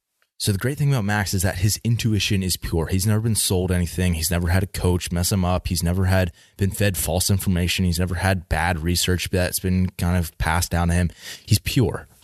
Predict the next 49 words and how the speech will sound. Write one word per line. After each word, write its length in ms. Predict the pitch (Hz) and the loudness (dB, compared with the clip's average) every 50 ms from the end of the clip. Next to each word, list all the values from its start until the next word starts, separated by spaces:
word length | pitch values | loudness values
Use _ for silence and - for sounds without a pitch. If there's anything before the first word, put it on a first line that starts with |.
| _ _ | _ _
So 260 | - - - 101 95 92 | -8 -2 0 0 0 0
he 400 | - - 120 135 147 151 147 - | -2 -2 -2 0 0 0 0 0
doesn't 320 | - 101 98 123 107 - | -2 -2 0 -2 -2 -2
need 400 | 104 95 95 98 101 117 135 127 | -2 -2 0 2 2 2 0 0
to 80 | - 104 | 0 0
know 220 | 90 85 82 80 | 2 2 2 2
anything 320 | 80 82 80 - 95 104 | 0 -2 0 0 2 2
because 300 | - 98 - 98 90 85 | 2 2 2 2 2 2
he 100 | - 92 | 2 0
has 320 | 90 - 95 90 90 87 - | -2 -2 0 0 0 0 0
his 180 | 101 87 - | 0 -2 0
nature. 560 | 85 85 87 90 92 90 - - - - - - _ - | 0 2 2 2 2 0 -2 -6 -8 -8 -12 -16 _ -6
And 140 | - 87 | -4 -2
I 60 | 95 95 | -2 0
think 180 | - 127 117 | 0 0 0
that's 160 | 107 101 95 | 0 -2 -2
something 240 | - 110 95 95 92 | -2 -2 -2 0 0
that 120 | 87 82 73 | 0 0 0
we 100 | 87 - | -2 -2
can 160 | - 85 85 | -2 0 2
learn 160 | 85 85 82 | 2 2 2
a 40 | 80 | 2
lot. 220 | 82 80 76 62 | 0 0 0 0
If 100 | 73 - | -2 -2
we 60 | 92 | 0
can 80 | 95 98 | 0 2
get 240 | 90 92 - - _ | 2 0 -2 -4 _
back 320 | - 95 98 95 - - | -2 0 0 0 -2 -4
to 160 | - - 139 | -4 -2 0
that, 300 | 113 101 85 85 90 - - | 0 0 0 0 -2 -2 -2
we 100 | 95 92 | -2 -2
can 200 | - - 92 85 | 0 0 -2 0
certainly 540 | - - - 110 113 - 101 95 90 87 - _ | 0 0 -2 -2 0 0 0 -2 -2 -2 -6 _
yield 540 | - 95 90 92 107 120 110 95 90 82 80 - _ | -8 -6 -2 0 0 2 2 0 -2 -4 -6 -6 _
a 40 | - | -2
lot 300 | 90 87 82 80 92 101 | -2 0 0 0 0 0
of 160 | 101 85 - | 0 0 0
results 460 | 92 85 82 90 82 76 69 - - - - - - | 0 0 0 0 0 0 0 -2 -4 -4 -8 -14 -16
from 320 | - - 90 87 82 80 | -4 0 0 2 2 2
that. 160 | 78 - - - _ _ _ _ _ _ _ _ - | 0 -2 -4 -8 _ _ _ _ _ _ _ _ -4
But 100 | 98 98 | -2 -2
I 60 | 101 | 0
believe 260 | 87 113 120 120 107 | 0 0 0 0 0
the 80 | 87 104 | 0 -2
biggest 460 | 87 - - 101 110 113 113 - - | -4 -2 0 0 2 2 0 -2 -2
takeaway 440 | - 104 95 95 92 90 90 87 78 | -2 0 0 0 0 0 0 0 -2
from 280 | - - 92 90 87 85 | -2 0 0 0 2 2
watching 360 | 85 82 82 - 92 - - | 0 0 0 0 -2 -2 0
animals, 520 | - 85 85 78 76 73 80 82 - - | 0 0 0 0 2 2 2 0 0 -2